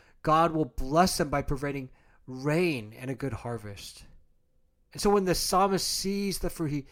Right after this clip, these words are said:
he knows God is there. He, he knows God will bless them. And so here's the point he's trying to make. This is all God's work.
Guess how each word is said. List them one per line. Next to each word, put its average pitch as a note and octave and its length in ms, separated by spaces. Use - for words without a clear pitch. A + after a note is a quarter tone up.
he F3+ 100
knows E3+ 680
God D3+ 220
is C#3 160
there. D3 160
He, C3 160
he D#3+ 160
knows D#3+ 680
God C#3 320
will B2+ 100
bless A#2 380
them. G#2 260
And - 120
so G3+ 80
here's A#3 340
the G3+ 80
point G#3 400
he's D3 140
trying E3+ 160
to D#3 40
make. D#3 220
This G3 160
is F#3+ 140
all G3+ 240
God's - 420
work. F3 560